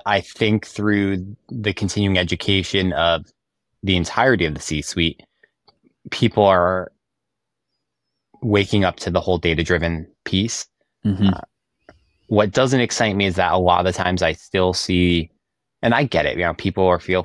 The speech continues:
Speaker 1: fearful for their jobs, and it's a huge undertaking. So you see a lot of folks pay lip service. "Yes, I wanna be data-driven, but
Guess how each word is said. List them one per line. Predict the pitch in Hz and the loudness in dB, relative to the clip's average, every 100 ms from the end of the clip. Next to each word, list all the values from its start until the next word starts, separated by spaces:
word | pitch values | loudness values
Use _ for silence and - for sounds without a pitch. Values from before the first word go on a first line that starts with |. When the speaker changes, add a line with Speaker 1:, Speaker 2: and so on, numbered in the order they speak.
| - - | -6 -10
Speaker 1:
fearful | - 104 98 107 | -2 0 0 -6
for | 92 95 | -8 -6
their | 85 | -4
jobs, | 85 101 98 95 90 92 - _ - | -2 2 2 2 0 -6 -14 _ -10
and | 82 76 67 - | -8 -8 -10 -14
it's | - 87 92 | -10 -10 -6
a | 95 | -8
huge | - 101 90 | -4 -2 0
undertaking. | 104 104 95 98 92 98 90 90 85 _ _ _ | 2 2 0 -2 -2 0 0 -2 -6 _ _ _
So | - 104 90 85 - _ _ _ | -2 2 2 0 -4 _ _ _
you | - 117 | -4 -2
see | - | 2
a | 113 | 4
lot | 98 95 | 4 2
of | |
folks | - 98 - | -2 -4 -4
pay | - - 95 | -6 -2 0
lip | 92 - | 0 0
service. | 104 92 90 | 0 0 0
"Yes, | 95 - | 0 0
I | 87 | -2
wanna | 85 85 | -2 -2
be | |
data-driven, | 82 85 85 90 82 85 87 80 | -4 -4 -2 -2 0 -2 -2 -2
but | 85 80 78 | 0 0 -2